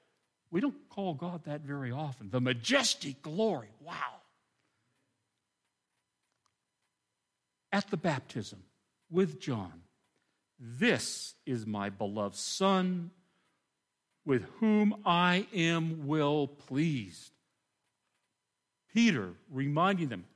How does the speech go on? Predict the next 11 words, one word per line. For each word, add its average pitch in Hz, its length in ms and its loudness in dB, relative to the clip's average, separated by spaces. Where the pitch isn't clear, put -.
"I 285 40 -6
was - 260 -8
there. 107 300 -8
I 311 80 0
saw 143 500 -4
this." - 640 -18
That's - 460 -4
what 120 120 -4
I'm 101 120 -4
talking 127 380 -6
about. 87 200 -18